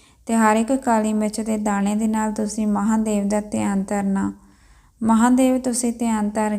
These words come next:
ਕੇ, ਮਹਾਦੇਵ ਦਾ ਤੁਸੀਂ ਧਿਆਨ ਧਰ ਕੇ ਆਪਣੀ ਜੋ ਵੀ ਪ੍ਰਾਰਥਨਾ ਹੈ ਉਹ ਵੀ ਕਰਨੀ ਹੈ ਕਿ "ਮੇਰੀ ਜ਼ਿੰਦਗੀ ਦੇ ਵਿੱਚ ਜੋ ਵੀ ਕਸ਼ਟ ਹਨ,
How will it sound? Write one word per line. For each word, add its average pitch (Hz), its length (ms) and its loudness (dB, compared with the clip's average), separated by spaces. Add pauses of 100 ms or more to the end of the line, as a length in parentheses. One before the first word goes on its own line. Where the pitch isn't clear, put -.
ਕੇ, 220 340 -4 (280)
ਮਹਾਦੇਵ 233 580 2
ਦਾ 240 140 2
ਤੁਸੀਂ 240 340 -2
ਧਿਆਨ 220 340 -2
ਧਰ 208 240 -2
ਕੇ 214 200 -4
ਆਪਣੀ 208 340 -2
ਜੋ 208 240 0
ਵੀ 214 140 0
ਪ੍ਰਾਰਥਨਾ 208 640 -2
ਹੈ 214 220 -4 (540)
ਉਹ 220 160 0
ਵੀ 214 140 2
ਕਰਨੀ 202 480 0
ਹੈ 202 180 -4 (220)
ਕਿ 226 80 -4
"ਮੇਰੀ 214 300 0
ਜ਼ਿੰਦਗੀ 214 480 -2
ਦੇ 220 120 -2
ਵਿੱਚ 214 240 -4
ਜੋ 208 360 0
ਵੀ 202 120 0 (100)
ਕਸ਼ਟ 202 320 -2
ਹਨ, 220 360 0